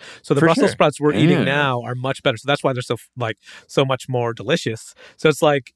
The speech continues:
Speaker 1: it's interesting, like, the balance of, like, consumer education versus, like, the scientists, like, sort of, like, sneaking a vegetable in by improving it. Like,
Speaker 3: <laughs>
Speaker 1: sweet corn also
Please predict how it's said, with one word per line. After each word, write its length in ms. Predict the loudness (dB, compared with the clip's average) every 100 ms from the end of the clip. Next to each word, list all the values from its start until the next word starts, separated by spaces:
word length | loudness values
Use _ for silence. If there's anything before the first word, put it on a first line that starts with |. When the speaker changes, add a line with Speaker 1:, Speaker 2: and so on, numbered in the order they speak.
| -6
Speaker 1:
it's 160 | -4
interesting, 420 | -4 -2 2 2
like, 180 | 4 0
the 100 | -2
balance 440 | 0 -2 -2 -4 -6
of, 120 | -6
like, 180 | -6 -6
consumer 400 | -6 -4 -2 -4
education 580 | -6 -6 -4 -4 -6
versus, 400 | -4 -4 -4 -6
like, 320 | -6 -6 -8 _ -20 -20 -10
the 80 | -4
scientists, 500 | -2 -4 -4 -6 -4
like, 200 | -4 -4
sort 180 | -4 -4
of, 20 |
like, 160 | -6 -8
sneaking 460 | -6 -4 -2 -4
a 60 | -4
vegetable 480 | -6 -6 -8 -6 -8
in 160 | -8
by 140 | -8 -10
improving 400 | -6 -4 -2 -2
it. 120 | 0
Like, 360 | -2 0 -2
Speaker 3:
<laughs> 440 | 0 -2 -2 -2 -2 -4
Speaker 1:
sweet 400 | -4 0 0 2
corn 240 | 4 6
also 520 | 6 4 4 4 4